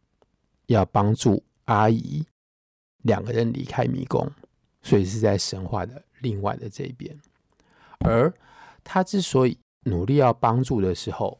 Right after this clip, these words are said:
我觉得在这个迷宫里面，迷宫里面住的是一个妖怪，他自己也到了迷宫里面去，在某种程度上面他变成了那个妖怪。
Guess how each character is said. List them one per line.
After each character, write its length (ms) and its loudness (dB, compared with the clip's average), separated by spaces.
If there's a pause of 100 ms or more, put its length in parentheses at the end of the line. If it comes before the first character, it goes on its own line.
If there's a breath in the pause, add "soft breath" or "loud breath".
(120)
我 140 -10
觉 180 -2
得 60 0
在 180 0
这 120 2
个 60 0
迷 240 -2
宫 240 4
里 120 -8
面， 280 -6 (600 loud breath)
迷 220 4
宫 260 6
里 40 0
面 200 0
住 260 0
的 160 -10
是 380 -2
一 100 -4
个 260 -4 (280)
妖 240 -2
怪， 280 -6 (1000)
他 180 2
自 180 0
己 160 -10
也 100 -10
到 180 0
了 100 -4
迷 180 -4
宫 240 -2
里 60 -4
面 220 -10
去， 260 -14 (340)
在 280 0
某 240 0
种 180 -4
程 220 -6
度 160 -4
上 180 -4
面 220 -6
他 200 -6 (140)
变 260 0
成 200 -6
了 120 -12
那 160 -6
个 120 -8
妖 240 -6
怪。 320 -8